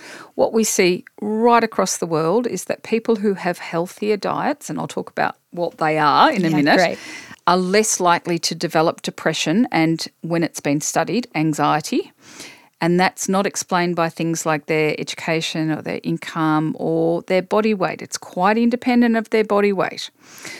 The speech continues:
Speaker 1: So this is a really important thing for people to understand. It's not about your body size, not about the way you look. It's about, um, two things,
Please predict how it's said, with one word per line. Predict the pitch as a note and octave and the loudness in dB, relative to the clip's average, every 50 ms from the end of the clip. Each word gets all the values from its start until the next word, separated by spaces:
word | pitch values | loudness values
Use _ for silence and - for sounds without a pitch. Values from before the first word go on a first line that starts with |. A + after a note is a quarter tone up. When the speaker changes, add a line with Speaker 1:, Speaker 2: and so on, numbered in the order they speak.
| - - - | -18 -12 -2
Speaker 1:
So | - - G#3+ | 2 4 4
this | G#3 G3+ C4 C#4 - | 6 4 4 2 2
is | F#4 D4 | 2 2
a | D#4 C#4 | 2 2
really | B3+ B3 B3 A#3+ A#3+ | 4 4 4 4 4
important | A3+ A3 - - A3 - - F3+ - | 2 2 0 0 -2 -2 -2 -4 -6
thing | G3+ F#3+ | -6 -6
for | F#3 - G3+ | -6 -6 -6
people | - G#3 G3+ - G3+ F#3 | -4 -4 -4 -4 -6 -8
to | F#3 F#3+ | -4 -4
understand. | F#3 F3+ E3+ F#3 - - G3+ F#3+ F3 | -4 -2 -4 -4 -4 -2 -2 0 0
It's | - - - | -2 -2 -2
not | E3+ F3+ G3 G#3+ | -2 0 0 0
about | G#3+ G#3+ G#3 G#3 - | 0 0 0 0 0
your | G#3 | -2
body | G3+ - G3 G3 G3 G#3 | 0 0 0 0 0 0
size, | G3+ - - G#3 G#3+ A3 G#3+ G#3+ A3 A3 G#3+ - - | -2 -2 0 2 4 4 4 4 2 2 -2 -4 -6
not | E3+ E3+ | -6 -4
about | F3+ G#3 A3 - - | -2 -2 -2 -2 -2
the | - | 0
way | G#3+ G#3+ G#3 | 0 2 2
you | G3+ G3 G3 F#3+ | 2 0 -2 -4
look. | F#3+ F#3+ G3 G3+ G3+ G#3 - - | -2 2 4 4 4 2 0 -6
It's | C#3+ - - | -10 -8 -6
about, | F3 - - _ - E3+ E3+ E3+ E3+ E3 - - - - - - - - - _ _ - | -8 -8 -6 _ 2 4 4 6 4 4 2 -2 -8 -18 -20 -20 -20 -20 -20 _ _ -2
um, | E3 D#3+ D#3+ - - _ - | 0 0 0 0 -2 _ -4
two | - - C4 C#4+ D4 | 0 4 6 6 4
things, | - - G#3+ D#3+ D3 F#3 A#3+ C#4 - | 4 2 2 2 4 4 4 4 4